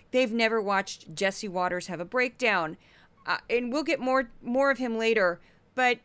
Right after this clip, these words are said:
he, and I'll give him this, we didn't have Judge Pirro. Judge Pirro was not on the panel this day, so we didn't also have a, an equally loud panelist, but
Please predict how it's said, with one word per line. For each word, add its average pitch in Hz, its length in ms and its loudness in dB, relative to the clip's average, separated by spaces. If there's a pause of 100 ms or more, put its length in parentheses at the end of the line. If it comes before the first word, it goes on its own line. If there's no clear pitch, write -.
(460)
he, 330 640 0 (160)
and 285 180 -2 (440)
I'll 254 100 2
give 294 180 -2
him 330 120 -2
this, 208 360 -2
we 226 100 -8
didn't 285 240 -4
have 269 200 -2
Judge 208 320 -2
Pirro. 143 500 -8
Judge 208 280 -6
Pirro 294 360 0
was 240 220 -6
not 233 480 0 (100)
on 208 180 -4
the 214 60 -6
panel 202 380 -6
this 175 220 -8
day, 170 400 -2 (340)
so 226 240 2
we 220 160 -4
didn't 240 200 -6
also 226 360 -2
have 214 180 -2
a, 196 240 -6 (100)
an 208 180 -8
equally 233 880 -2 (440)
loud 214 840 6 (320)
panelist, 214 720 -2
but 208 260 4